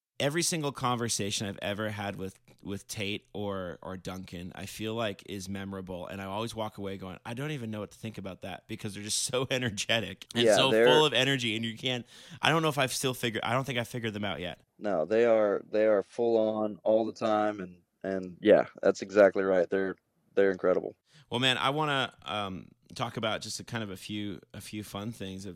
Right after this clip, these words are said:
Speaker 1: if that's all right, 'cause I know you're a sports guy, and, uh, we've, we've played some golf together, and it was not my finest outing.
Speaker 2: <laughs>
Speaker 1: Uh, and, uh, I'm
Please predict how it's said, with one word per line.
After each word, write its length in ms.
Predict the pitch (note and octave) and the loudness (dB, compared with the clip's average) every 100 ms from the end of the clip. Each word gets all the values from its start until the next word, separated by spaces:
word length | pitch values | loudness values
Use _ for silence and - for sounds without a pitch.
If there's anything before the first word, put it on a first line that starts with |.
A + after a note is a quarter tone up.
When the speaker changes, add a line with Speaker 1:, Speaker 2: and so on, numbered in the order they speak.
| - | -14
Speaker 1:
if 120 | F#2+ | -12
that's 220 | G2 G#2 G2+ | -10 -10 -8
all 60 | |
right, 220 | G2 G#2 - | -6 -6 -8
'cause 160 | G#2 | -8
I 100 | A2+ | -6
know 120 | C#3+ | -4
you're 380 | C#3+ A2+ A2 G#2 | -4 -4 -4 -4
a 60 | - | -6
sports 480 | - - G#2+ G#2+ - | -8 -6 -6 -4 -6
guy, 520 | G#2+ F#2+ D#2+ D#2 A2+ - - | -6 -10 -10 -12 -14 -18 -18
and, 500 | G2+ F#2+ F#2 F#2 F#2 - | -14 -14 -14 -14 -14 -10
uh, 260 | F#2+ F2+ | -8 -8
we've, 340 | F#2+ A#2 C3 - _ _ _ - | -8 -8 -8 -12 _ _ _ -12
we've 140 | C3+ | -10
played 200 | - D#3 | -6 -6
some 120 | C#3 | -4
golf 300 | A#2 A2 A2+ | -2 0 -2
together, 520 | - G#2 G2 F#2+ A2+ A#2+ | -4 -8 -6 -6 -8 -10
and 320 | G2+ G2 G2 F2+ | -8 -6 -6 -6
it 100 | G#2+ | -6
was 180 | A2+ | -6
not 220 | A2+ A#2+ A#2 | -4 -4 -4
my 120 | A2+ | -8
finest 500 | - G#2 G#2+ G#2 - | -6 -6 -4 -8 -8
outing. 300 | G#2 G2 E2 G2 | -6 -6 -4 -4
Speaker 2:
<laughs> 40 | - F3 - | -2 -2 0
Speaker 1:
Uh, 480 | D#3 G#2 G2 G2+ G2+ - _ - | -2 0 -2 -4 -6 -12 _ -10
and, 380 | G#2 G2+ G2+ | -8 -6 -8
uh, 220 | G#2 G2 F2+ | -8 -8 -10
I'm 140 | G2+ | -14